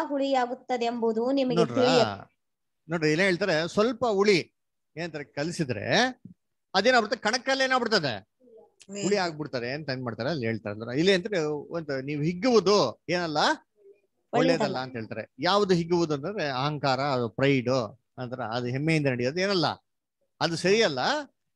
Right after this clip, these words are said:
Speaker 2: ಇದೇ ಈ ತರ ಒಂದು ಗುಣ ನಿಮ್ಮಲ್ಲಿ ಸ್ವಲ್ಪ ಏನೋ ಇತ್ತು ಅಂತಂದ್ರೆ ಏನಾಗ್ಬಿಡ್ತಾರೆ? ಕಣಕ ಎಲ್ಲ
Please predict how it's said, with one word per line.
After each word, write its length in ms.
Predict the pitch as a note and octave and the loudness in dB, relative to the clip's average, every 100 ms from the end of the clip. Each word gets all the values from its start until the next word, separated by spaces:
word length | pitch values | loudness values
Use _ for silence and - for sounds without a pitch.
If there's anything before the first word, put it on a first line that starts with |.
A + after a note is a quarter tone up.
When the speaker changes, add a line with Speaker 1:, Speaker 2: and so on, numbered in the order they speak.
| - | -8
Speaker 2:
ಇದೇ 220 | G#3 A#3 | -4 -2
ಈ 140 | G3+ A3 | -2 -2
ತರ 140 | A#3+ | -2
ಒಂದು 260 | A#3+ G#3+ F3+ | 0 0 0
ಗುಣ 180 | D#3 C4 E3 G3+ | 2 2 2 0
ನಿಮ್ಮಲ್ಲಿ 300 | G3 G3 F#3 | -2 -4 0
ಸ್ವಲ್ಪ 320 | A#3 C#4 C#4 B3 | 2 2 2 2
ಏನೋ 160 | A#3+ | 2
ಇತ್ತು 280 | A#3 G#3 A3+ | -2 -2 -4
ಅಂತಂದ್ರೆ 500 | G#3+ F3+ C#3+ D#3+ D#3+ | -4 -6 -8 -4 -2
ಏನಾಗ್ಬಿಡ್ತಾರೆ? 400 | F#3+ G3+ F3 C#3 | 0 0 0 -4
ಕಣಕ 260 | E3+ G#3+ A3+ | -2 -2 0
ಎಲ್ಲ 180 | A3 | 4